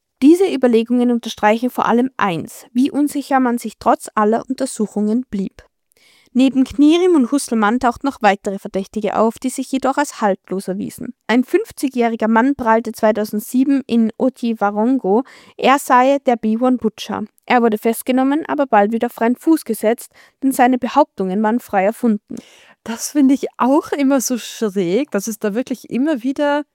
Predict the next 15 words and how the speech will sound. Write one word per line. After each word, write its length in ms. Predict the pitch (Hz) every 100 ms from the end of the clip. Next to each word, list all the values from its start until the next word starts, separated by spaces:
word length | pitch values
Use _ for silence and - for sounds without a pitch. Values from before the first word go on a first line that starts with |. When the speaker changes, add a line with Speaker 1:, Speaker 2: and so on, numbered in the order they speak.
| _ _ _ _
Speaker 2:
Menschen 640 | 190 190 196 285 - 233 202
gibt, 560 | 220 285 _ - - _ _ _ -
in, 100 | 214
bei 160 | 214 208
solchen 340 | - 202 208
Fällen, 480 | - - 175 202 285
die 60 | 196
sich 180 | - -
dann 220 | 220 233
melden 420 | 202 214 359 262
und 120 | 202
sagen 300 | 262 208 214
so, 200 | 262 240 -
„Ich 220 | - 170
war's.“ 460 | 180 170 208 -